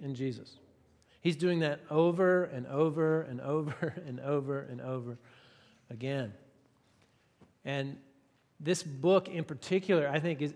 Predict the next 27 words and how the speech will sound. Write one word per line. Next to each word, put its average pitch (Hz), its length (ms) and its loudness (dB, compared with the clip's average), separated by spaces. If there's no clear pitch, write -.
is 156 160 -4
a, 156 120 -4
it's 160 140 -4
a 160 60 -2
great 151 760 0
book 160 280 2
for, 147 320 -2
for 143 180 -6
getting 160 480 2
kind 151 80 -4
of 147 80 -4
this 143 300 -4
inside 170 580 0
view 147 480 2
of 135 220 -2
the 143 80 -6
person 175 500 -2
of 160 160 -8
Jesus. 160 420 0
I 160 40 -4
mean, 147 100 -4
this 180 160 0
is 175 160 -2
where 160 320 4
I 165 160 8
met 175 260 4
Jesus. 143 640 -2